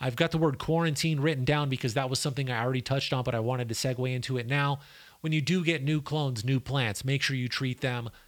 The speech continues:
so that they can be quarantined. Don't put them into general population. Keep them safe.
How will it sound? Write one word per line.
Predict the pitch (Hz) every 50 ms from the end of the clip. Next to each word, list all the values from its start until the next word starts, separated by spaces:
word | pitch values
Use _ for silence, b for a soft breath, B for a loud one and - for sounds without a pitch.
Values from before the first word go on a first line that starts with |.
| B B
so | - - 135
that | 123 127 123 120 -
they | 117 123 123
can | - 135 123
be | 120 123
quarantined. | 117 - - 135 135 131 127 120 - 131 131 127 120
Don't | 123 120 117 -
put | - 139 139
them | 139 131 123
into | 123 120 120
general | 107 113 120 120 120 113
population. | 110 - 123 113 - 117 110 113 117 117 - 120 117
Keep | 104 - 123 - -
them | 113 107 98
safe. | 98 - - - 117 87 80 78 - -